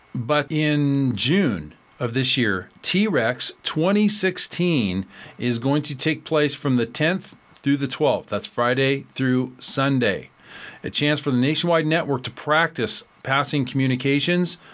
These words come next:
monitoring, listening, sending situation reports about a disaster that's going to unfold, and this will be a earthquake-oriented exercise. We're gonna expand that a little bit. It'll not just be in one location,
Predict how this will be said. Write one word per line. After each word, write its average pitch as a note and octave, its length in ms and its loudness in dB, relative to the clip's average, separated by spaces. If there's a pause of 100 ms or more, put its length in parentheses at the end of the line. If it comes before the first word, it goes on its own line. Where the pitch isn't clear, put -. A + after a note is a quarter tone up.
(240)
monitoring, D3 840 0
listening, E3 680 0
sending B2+ 640 0
situation D3 600 0
reports D#3+ 560 0 (440)
about D3 560 0
a B2+ 340 2
disaster C#3 840 0
that's A#2 200 -4
going D3+ 300 0
to C#3+ 220 -2
unfold, C3+ 640 0
and B2+ 100 2
this B2+ 160 -2
will D3+ 100 0
be D3+ 280 0
a C3+ 260 0 (140)
earthquake-oriented C#3 1700 0
exercise. A2+ 760 0
We're D3 120 -2
gonna F3 180 0
expand F3+ 760 2
that A#2+ 200 2
a A2 40 2
little G#2+ 260 0
bit. A2+ 460 0
It'll A2+ 180 -2
not B2 360 0
just C3 180 -2
be C3 120 0
in B2 140 2
one D3+ 180 2
location, B2+ 680 0